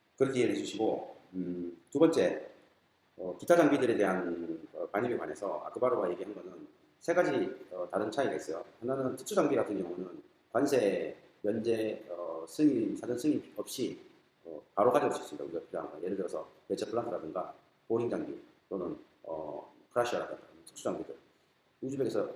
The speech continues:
생산되지 않는 것이 명확하고 또, 어, 당분간 생산될 가능성이 없는 장비들은 바로 구입해서 가져오면 됩니다. 그래서 본사에서,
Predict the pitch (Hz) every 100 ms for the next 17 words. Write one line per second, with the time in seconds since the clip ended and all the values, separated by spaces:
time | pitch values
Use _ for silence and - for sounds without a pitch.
0 | - - 139 120 104 101 98 104 107 110
1 | 110 98 95 135 - - 104 - - _
2 | - 90 85 - _ _ 80 80 87 98
3 | 113 92 90 98 92 87 - 95 - 98
4 | 120 98 82 78 92 - - _ _ _
5 | _ _ _ - - 98 95 120 95 -
6 | 80 92 - 76 78 98 92 87 82 -
7 | - - 101 123 101 107 92 -